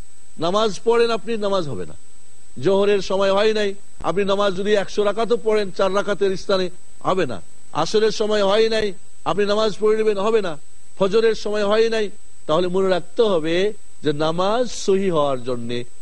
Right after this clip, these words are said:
বিশুদ্ধ হওয়ার জন্যে ছয়টা শর্তের একটা শর্ত হলো কি, নামাজের সময় আগত হওয়া। তাহলে নামাজের সময়টা কি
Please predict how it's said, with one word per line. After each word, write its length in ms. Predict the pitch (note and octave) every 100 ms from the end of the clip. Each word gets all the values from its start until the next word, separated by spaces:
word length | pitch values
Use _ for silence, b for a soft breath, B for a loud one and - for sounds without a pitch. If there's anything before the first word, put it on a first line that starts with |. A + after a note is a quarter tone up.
| -
বিশুদ্ধ 480 | C3 E3 A#3+ G#3 C4+
হওয়ার 380 | A#3 G3+ E3+ D3+
জন্যে 400 | D#3 C#3+ D3 C#3+ - - -
ছয়টা 480 | - F3 A3 B3 B3
শর্তের 380 | - A3 -
একটা 280 | G3 F3+ -
শর্ত 340 | F#3+ G3 F#3 G#3
হলো 200 | G3+ G3
কি, 420 | G#3 A3 A#3+ C4+ - - - -
নামাজের 640 | - C3+ C#3+ E3 F3 D#3+ C3+
সময় 800 | - C#3+ C3+ D3 D#3+ F3+ G3+ C4+ - - - -
আগত 500 | G#2 A2 A#2+ D3+ -
হওয়া। 540 | D3 C3 G#2 F2+ D#2 D2+ - - - -
তাহলে 160 | A2+ A#2+
নামাজের 300 | B2 C3 C3+
সময়টা 440 | - B2 C#3+ C#3+
কি 260 | C#3+ C#3+